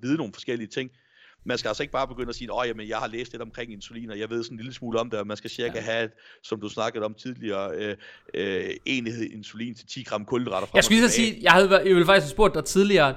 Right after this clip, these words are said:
Speaker 2: den der, jeg tror faktisk, det er sådan en gammel Milosachev-artikel, eller sådan et eller andet, folk bliver ved med at trække på og siger,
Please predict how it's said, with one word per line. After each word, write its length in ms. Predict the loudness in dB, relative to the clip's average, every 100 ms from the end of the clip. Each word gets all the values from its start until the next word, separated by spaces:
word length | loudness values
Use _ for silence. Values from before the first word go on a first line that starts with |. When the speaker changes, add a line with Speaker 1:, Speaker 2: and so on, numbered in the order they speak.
| 2
Speaker 2:
den 200 | 2 4
der, 160 | 4
jeg 200 | 4 2
tror 200 | 4 4
faktisk, 260 | 8 6 4
det 60 | -4
er 40 |
sådan 180 | -4 -4
en 60 | 0
gammel 560 | 2 2 2 4 2
Milosachev-artikel, 1300 | 2 0 0 2 4 4 4 0 0 -4 -2 -4 -4
eller 160 | -4 -4
sådan 120 | -4
et 20 | -2
eller 100 | 0
andet, 120 | 4
folk 200 | 2 2
bliver 120 | -2
ved 80 | -2
med 100 | -4
at 60 |
trække 280 | -2 -2 0 0
på 140 | -2
og 60 | -2
siger, 220 | -6